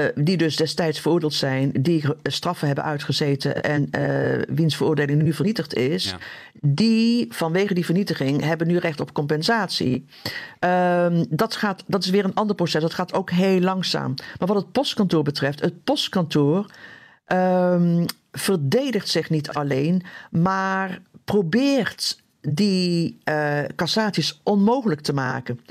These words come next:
Speaker 1: Dus die gaat zo agressief tekeer in de rechtbank, die vecht al die <laughs>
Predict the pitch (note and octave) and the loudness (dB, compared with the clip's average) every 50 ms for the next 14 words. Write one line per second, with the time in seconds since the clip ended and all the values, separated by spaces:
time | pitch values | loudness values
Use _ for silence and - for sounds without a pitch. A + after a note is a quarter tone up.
0 | - - - - - - D#3 G#3 G#3 - A3+ G3 F3 A3+ A3 G#3+ - - - - | -20 -20 -20 -20 -8 0 0 2 2 2 2 0 2 0 0 0 0 -2 -2 0
1 | - C#4 E4 D#4+ - - F#3+ F#3 - E3+ - - G#3 F#3+ - - E3 - - C4+ | 2 2 2 2 0 0 -2 -2 -2 -2 0 0 0 0 0 -2 -4 -2 0 2
2 | C4 A3 F3+ F3+ F3+ - G3+ F3+ F#3 F3+ E3+ A3 D4 E4+ - - - D3+ D3 E3 | 2 2 2 2 2 2 2 4 4 2 2 2 0 -2 -4 -4 -6 -4 -4 0
3 | E3 A#3 A3+ A#3 - D#4+ D4 - - - - - - - B3+ D4+ D#4+ B3 A3 G3+ | 2 2 2 2 2 0 -2 -2 -4 -10 -14 -6 -4 -2 0 0 2 2 2 2
4 | - - - | 2 2 -2